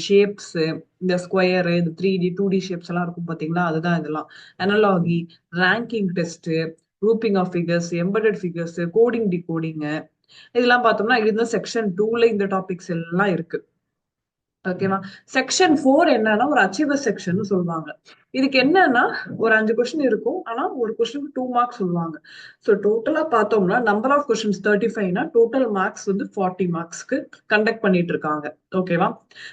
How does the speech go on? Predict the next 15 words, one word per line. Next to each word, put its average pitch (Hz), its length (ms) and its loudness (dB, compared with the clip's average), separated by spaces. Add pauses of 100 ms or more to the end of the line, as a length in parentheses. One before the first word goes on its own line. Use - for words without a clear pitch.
(100)
So, 285 140 0
இந்த 233 180 4
எக்ஸாம் 294 340 -4 (160)
அப்படின்றது 214 520 2
வந்து 220 180 0 (100)
ரொம்ப, 247 240 -4 (100)
ரொம்ப 262 140 0 (120)
முக்கியமான 226 420 -4 (100)
ஒரு 190 160 -2
எக்ஸாம் 190 400 -4
தான். 254 220 -2
ஒரு 254 100 0 (160)
கிரிட்டிக்கல் 285 560 -2 (100)
திங்கிங், 208 460 -2
அதாவது 269 220 0